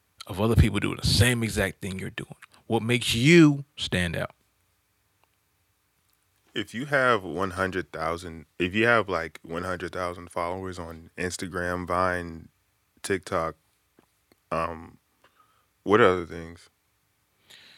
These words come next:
Speaker 1: Twitter.
Speaker 2: Twitter.
Speaker 1: Snapchat.
Speaker 2: Snapchat.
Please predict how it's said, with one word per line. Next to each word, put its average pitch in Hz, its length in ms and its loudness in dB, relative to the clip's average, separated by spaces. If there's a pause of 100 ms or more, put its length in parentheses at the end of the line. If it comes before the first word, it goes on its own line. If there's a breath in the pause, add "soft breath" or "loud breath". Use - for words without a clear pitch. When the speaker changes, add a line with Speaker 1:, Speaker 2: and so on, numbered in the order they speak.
(640 loud breath)
Speaker 1:
Twitter. 120 420 0 (280 loud breath)
Speaker 2:
Twitter. 101 440 8 (300)
Speaker 1:
Snapchat. 104 640 -4 (1200)
Speaker 2:
Snapchat. 90 580 2